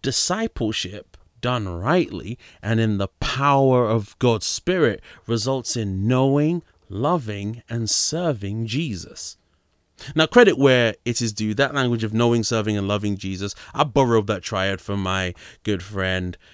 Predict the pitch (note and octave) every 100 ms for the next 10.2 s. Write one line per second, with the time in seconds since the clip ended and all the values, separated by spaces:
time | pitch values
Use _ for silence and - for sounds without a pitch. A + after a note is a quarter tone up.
0 | _ _ - - G#2 - G#2 G#2 F#2 G2+
1 | F2+ F2+ F2+ F2 F2+ G2 F2+ F2 F2 F2
2 | F2 F2 E2 F#2+ F2 E2+ F2+ E2+ F#2+ F2+
3 | D#2+ D#2+ F#2 G#2 F2+ F2+ F2 D#2+ F2 -
4 | - G#2 F#2 E2+ E2+ E2+ F2 - F2 F2
5 | - - _ G2 G2 F#2+ F#2 F2+ F2 F2
6 | E2+ F#2+ G2 F#2+ F#2 F2+ G2 F2+ F2+ F2
7 | F2+ F2+ F2 F2 F#2 F2 - E2 - -
8 | _ _ - A#2 C3 B2+ A2+ B2+ B2 A2
9 | G#2+ - F2+ B2 A#2+ G2+ F#2+ F2+ F#2 -
10 | -